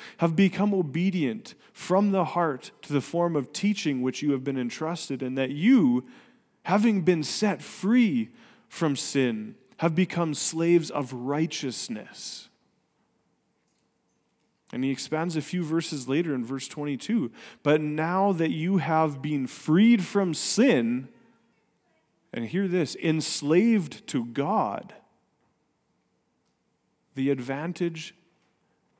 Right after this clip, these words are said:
you get is sanctification, holiness. The end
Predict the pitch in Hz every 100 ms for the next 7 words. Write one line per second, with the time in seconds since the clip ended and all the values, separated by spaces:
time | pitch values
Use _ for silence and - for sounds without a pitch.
0 | _ - 139 160 143 143 - - - _
1 | _ _ _ - 120 - 127 123 - -
2 | 120 - 107 104 - - 139 _ _ _
3 | _ _ _ _ _ _ _ - 147 147
4 | 127 - - - - - _ _ _ _
5 | _ _ _ _ _ - 127 131 - 147
6 | 160 135 117